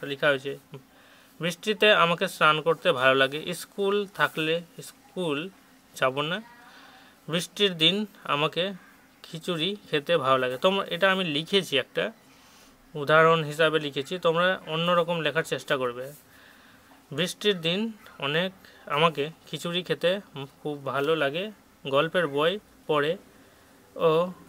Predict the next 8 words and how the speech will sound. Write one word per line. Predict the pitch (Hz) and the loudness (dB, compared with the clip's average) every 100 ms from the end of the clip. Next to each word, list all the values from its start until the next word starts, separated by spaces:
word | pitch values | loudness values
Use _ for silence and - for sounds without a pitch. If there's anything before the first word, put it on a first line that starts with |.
| - | -8
অঙ্কন | 151 165 165 180 190 | -4 -4 -2 -2 -2
করে | 180 143 151 | 0 2 2
দিন | 170 139 143 151 | -2 -4 -4 0
কাটাই। | 135 120 - 160 - | -2 -2 -8 -14 -8
তাহলে | 151 143 147 | -6 -4 -2
গল্পের | 139 139 165 147 | -2 -2 -2 0
বই | 147 | 0
পড়ি | 151 165 175 | 2 2 0